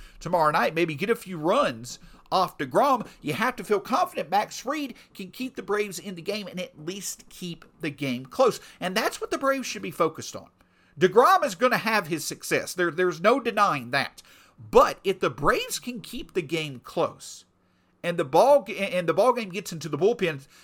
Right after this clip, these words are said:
that's where the Braves should have confidence, even though Wednesday night it didn't work out so well. But when you consider the developments on Wednesday night,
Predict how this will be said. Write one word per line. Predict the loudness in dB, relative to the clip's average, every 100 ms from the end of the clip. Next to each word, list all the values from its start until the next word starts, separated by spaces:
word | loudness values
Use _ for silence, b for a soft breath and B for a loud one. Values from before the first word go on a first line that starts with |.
| b
that's | 4 6 6 0
where | -4
the | -2 0
Braves | 2 2 -2 -10
should | -4 0
have | 0 0
confidence, | 2 0 0 -16 -20 -10
even | -6 -2 4
though | 6 6 4 B B
Wednesday | -6 -4 -4 -4 -4 0
night | 0 0
it | -6
didn't | -6 -6
work | -6 -4
out | -6 -6
so | -4
well. | 2 4 4
But | 2
when | 0 -6
you | -8
consider | -8 -6 -4 0 0 2 0 0 -14 b b b b
the | -2
developments | 2 4 4 4 -6 -6
on |
Wednesday | -4 -6 -4 -6
night, | -4 -6